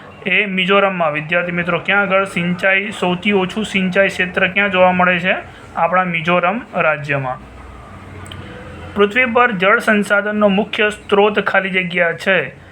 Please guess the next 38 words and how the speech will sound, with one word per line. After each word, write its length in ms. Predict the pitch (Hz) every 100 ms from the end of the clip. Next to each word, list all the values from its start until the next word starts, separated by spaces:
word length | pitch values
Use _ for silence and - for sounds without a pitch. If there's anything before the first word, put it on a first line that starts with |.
| - - 208
બોર્ડના 460 | 156 175 196 202
નમૂનાનો 480 | 196 180 185 190 190
પ્રશ્નપત્ર 720 | 180 185 180 185 180 175 180
બે 140 | 170 165
હજાર 220 | 170 170
ચોવીસમાં 580 | 165 165 185 180 180 175
છે, 100 | 175
તો 100 | 180
એનો 120 | 175
મુખ્ય 440 | 175 196 - 202
સ્ત્રોત 400 | 196 - 185 185
શું 240 | 185 233 214
છે, 100 | 196
વિદ્યાર્થી 380 | 180 175 180 180
મિત્રો? 300 | 180 180 170
વૃષ્ટિ 520 | 190 226 - 233 185
છે, 220 | 165 127 - - -
જેને 260 | 165 175
આપણે 200 | 185 185
વરસાદ 500 | 170 160 170 190 170
કહીએ 240 | - 151 139
છીએ. 120 | 139
વરસાદ 420 | 160 165 202 196
વરસે 460 | 185 190 185 214 208
છે 60 |
તો 100 | 208
આપણને 560 | 190 180 202 202 202 208
પાણી 600 | 208 190 175 196 208 233 - - -
મળે 420 | 180 175 196 202 180
છે. 200 | 151 127 - - - -
તો 120 | 202 165
જળ 260 | 151 214
સંસાધનનો 680 | 220 226 214 208 214 214 220
મુખ્ય 460 | 202 202 208 226 220
સ્ત્રોત 420 | - 202 202 202
શું 240 | 190 240
છે, 120 | 208 208
વિ-, 200 | 196